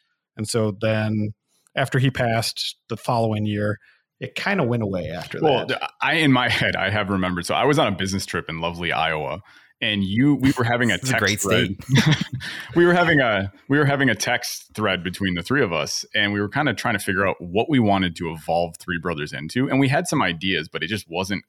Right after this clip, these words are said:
Speaker 2: clicking. We couldn't get anything to work. So it just fell apart. It went away.
Speaker 3: Right.
Speaker 2: And Mike, you can maybe remind me, I don't remember how long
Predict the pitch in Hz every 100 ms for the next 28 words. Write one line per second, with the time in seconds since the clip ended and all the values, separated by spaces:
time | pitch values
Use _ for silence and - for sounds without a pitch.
0 | - - 82 - 67 - 113 120 104 101
1 | 101 90 80 87 120 - 143 - 170 -
2 | 104 87 85 - 80 95 95 73 55 50
3 | _ _ 85 85 82 107 104 98 92 -
4 | _ _ 110 107 117 120 127 107 95 90
5 | 87 95 87 104 139 117 113 98 - 98
6 | 107 98 98 90